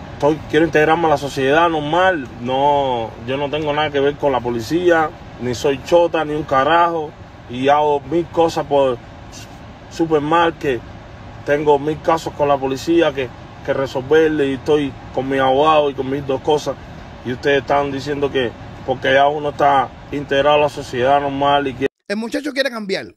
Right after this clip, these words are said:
Speaker 2: Yo entiendo que el muchacho quiera cambiar, lo que también él, él, él se rige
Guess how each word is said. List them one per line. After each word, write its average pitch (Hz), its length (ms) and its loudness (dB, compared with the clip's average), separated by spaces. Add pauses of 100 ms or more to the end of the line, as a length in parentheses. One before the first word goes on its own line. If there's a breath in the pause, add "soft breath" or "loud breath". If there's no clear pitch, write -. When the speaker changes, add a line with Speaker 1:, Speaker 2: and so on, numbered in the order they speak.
(240)
Speaker 2:
Yo 160 160 -2
entiendo 220 460 -2
que 185 80 -6
el 170 60 -6
muchacho 185 420 -6
quiera 202 180 -4
cambiar, 196 400 -6 (280 loud breath)
lo 202 160 -2
que 240 100 -4
también 202 720 -6
él, 156 280 -2
él, 180 260 -4
él 202 240 -6
se 196 180 -6
rige 202 480 -8